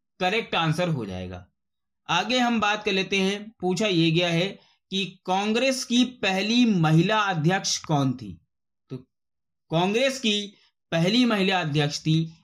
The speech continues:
एनी बेसेंट, यानी कि सही उत्तर हो जाएगा ऑप्शन नंबर बी।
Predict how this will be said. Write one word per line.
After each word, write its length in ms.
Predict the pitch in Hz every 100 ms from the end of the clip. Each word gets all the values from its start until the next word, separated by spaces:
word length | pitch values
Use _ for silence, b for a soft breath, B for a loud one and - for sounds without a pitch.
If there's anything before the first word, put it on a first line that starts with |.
| _
एनी 320 | 147 156 165 170
बेसेंट, 560 | 131 120 - 110 101 _ _ _ -
यानी 280 | 151 180 190
कि 160 | 202
सही 320 | 170 180 175
उत्तर 280 | 202 165 190
हो 140 | 165 151
जाएगा 300 | 143 139 147
ऑप्शन 500 | - 117 113 - 127
नंबर 340 | 107 107 156 - _ _ 117
बी। 340 | 104 101 82